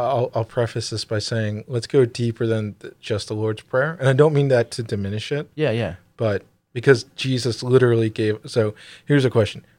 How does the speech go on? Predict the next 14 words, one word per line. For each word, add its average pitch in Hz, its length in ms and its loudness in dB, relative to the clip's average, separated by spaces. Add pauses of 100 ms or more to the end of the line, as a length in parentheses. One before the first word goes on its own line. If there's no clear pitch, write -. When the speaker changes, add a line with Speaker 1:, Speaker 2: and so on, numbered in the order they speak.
Speaker 1:
How 170 240 6
do 139 100 6
we 95 120 -4
pray? 85 320 -8 (120)
Speaker 2:
Yeah. 107 220 -6 (180)
Speaker 1:
All 113 100 0
right. 92 220 -4
Well, 113 340 0
Jesus 123 320 -4
gave 123 200 2
us 110 120 -4
the 120 80 -6
blueprint 117 600 0
of, 107 500 -4